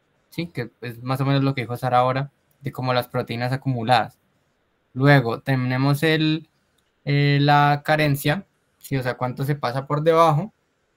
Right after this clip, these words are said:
que se calcula de manera similar, pero pues en lugar de cogerlo de las groceries,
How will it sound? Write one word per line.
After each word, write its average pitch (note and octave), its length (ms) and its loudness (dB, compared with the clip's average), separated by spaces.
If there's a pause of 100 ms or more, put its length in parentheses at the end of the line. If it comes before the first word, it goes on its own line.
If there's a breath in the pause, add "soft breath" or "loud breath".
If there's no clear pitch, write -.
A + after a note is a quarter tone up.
(440)
que C#3 200 -2
se C#3 160 -6
calcula C3 420 -2
de C#3 60 2
manera C#3 300 0
similar, D3+ 400 -4
pero E3 220 -6
pues D3 140 -4
en C3 140 -2
lugar A#2+ 300 -4
de C3 200 -6
cogerlo B2 440 -6
de C3+ 140 2
las B2 340 -2
groceries, B2+ 540 -8